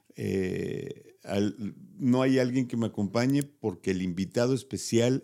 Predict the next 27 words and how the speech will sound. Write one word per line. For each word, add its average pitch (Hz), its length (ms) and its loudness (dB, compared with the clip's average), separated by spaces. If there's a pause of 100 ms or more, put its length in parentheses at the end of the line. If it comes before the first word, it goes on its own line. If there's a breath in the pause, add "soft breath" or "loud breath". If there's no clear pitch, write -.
(120)
de 95 360 2
este 127 240 -2
podcast 123 600 -4 (100)
eres 98 300 -4
tú. 143 100 -2 (240)
Exactamente 214 580 -4
tú 208 120 -10
que - 100 -10
nos 214 140 -6
estás 160 240 -6
viendo 175 180 -2
ahorita, 165 420 -6
eres 139 300 -4
el 123 120 -4
invitado 110 440 -2
especial 131 460 -6
del 110 160 -4
día 120 160 0
de 117 80 -2
hoy 107 260 0 (480 loud breath)
porque 123 800 0
hay 151 140 -10
una, 175 580 -2
hay 170 180 2
un 190 140 4
tema 180 260 4
interesante 135 960 0